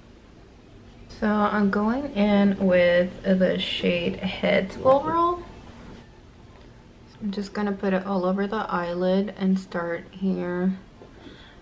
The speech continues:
And in that eye, I just did the inner corner cut crease.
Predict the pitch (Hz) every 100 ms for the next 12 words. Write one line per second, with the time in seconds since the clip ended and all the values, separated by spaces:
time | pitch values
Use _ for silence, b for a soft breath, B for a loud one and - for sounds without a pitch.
0 | - - 196 190 185 180 185 185 - 170
1 | 165 175 196 220 - 185 190 190 - 175
2 | 175 165 - 175 185 190 214 208 214 214
3 | 214 - - 185 - 247 254 277 294